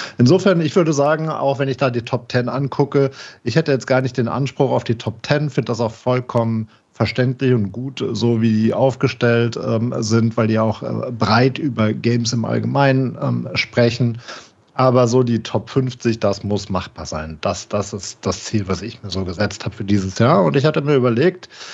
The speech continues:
ähm, lass uns die Sommerwochen damit starten und jetzt jede Woche dafür sorgen, dass wir wieder ein paar mehr,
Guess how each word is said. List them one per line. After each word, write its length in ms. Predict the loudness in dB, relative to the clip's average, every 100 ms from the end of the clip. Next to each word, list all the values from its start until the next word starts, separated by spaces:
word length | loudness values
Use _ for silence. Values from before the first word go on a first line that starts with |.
| -18 -20 _
ähm, 520 | 0 2 4 2 -4 -6 _ -6
lass 300 | 0 0 0
uns 520 | -4 -2 0 -2 -8 _ _
die 80 | -2
Sommerwochen 760 | 2 2 2 0 -2 -6 -12 -10
damit 280 | -10 -10
starten 600 | -12 -8 -6 -6 -6 -6 -4
und 280 | -4 -4
jetzt 300 | -2 -2 -4
jede 360 | -4 0 2 4
Woche 280 | 2 2 2
dafür 360 | 2 0 -2
sorgen, 400 | -2 0 0 -2
dass 200 | -2 -2 2
wir 120 | 0
wieder 200 | 2 0
ein 120 | 0
paar 320 | -8 -4 0
mehr, 460 | 0 2 2 2